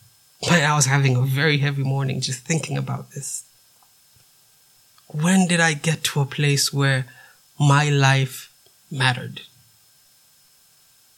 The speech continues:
When did I get to a place where I cared about my life? <laughs> When, when did I get there? When did we get there? Our lives are not our own.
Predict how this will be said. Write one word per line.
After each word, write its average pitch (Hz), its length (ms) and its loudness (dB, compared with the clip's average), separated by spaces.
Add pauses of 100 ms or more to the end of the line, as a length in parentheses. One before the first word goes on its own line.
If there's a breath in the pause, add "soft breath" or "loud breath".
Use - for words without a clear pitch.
(380)
When 165 260 4
did 160 140 0
I 156 100 0
get 147 280 -4
to - 100 -4
a 143 60 0
place 139 480 0
where 135 420 0 (1500 soft breath)
I 143 300 0
cared 156 580 2 (1000)
about 160 280 4
my 165 160 6
life? 160 720 2
<laughs> - 60 -20 (2000 loud breath)
When, 208 540 6
when 240 180 6
did 233 140 2
I 220 140 6
get 180 320 2
there? 151 200 4
When 180 440 4
did 202 160 4
we 208 180 2
get 202 360 2
there? 170 280 2
Our 214 160 2
lives 220 400 6
are 214 140 4
not 208 240 4
our 196 240 4
own. 196 420 2